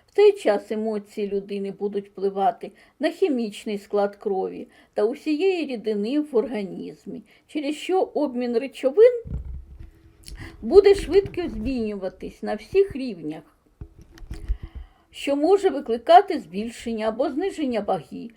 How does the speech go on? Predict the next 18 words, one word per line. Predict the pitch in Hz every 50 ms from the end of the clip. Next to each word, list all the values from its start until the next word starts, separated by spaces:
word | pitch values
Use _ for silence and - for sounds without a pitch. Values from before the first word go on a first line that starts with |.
| _ - _ - -
появу | - 226 254 302 381 403 370 370 -
пухлини, | - - 302 294 - - 202 196 208 208 202 202 202
отруєння, | 208 220 247 240 - 330 302 302 294 269 240 226 220 208 202 196
запалення | 208 - 240 247 254 - 359 370 392 359 359 302 277 269 277
статевих | 294 - 214 208 208 - 294 302 220 208 202 - -
органів, | 208 214 214 190 180 190 180 180 175 175 - - _ - - - _ -
геморой, | 262 320 320 311 269 226 214 220 240 247 220 208
хвороби | - - - 208 240 294 339 359 262 233 208
серця, | 208 - - 262 302 302 - - - - 196 185
горла, | - 226 - 277 302 294 269 285 277
зниження | - - 226 269 311 302 - 233 202 196 202
імунітету | 196 190 190 190 190 185 180 170 - _ - 294 349 381 370 320 311 302 - - - - _ _ - -
і | - - 285 285 294 - - -
інфекційні | - 214 180 - - 208 - - _ - - 269 285 285 277
хвороби. | 269 - - 185 185 170 165 165 - - 208 - 226 - _ _ _ _ - _
Для | 247 285 392
підтримки | 392 - 415 403 415 - - 269 294 285 269 254 254 240 220
здоров'я | 202 - - 208 208 269 359 415 427 392 302 226 196 151 160 170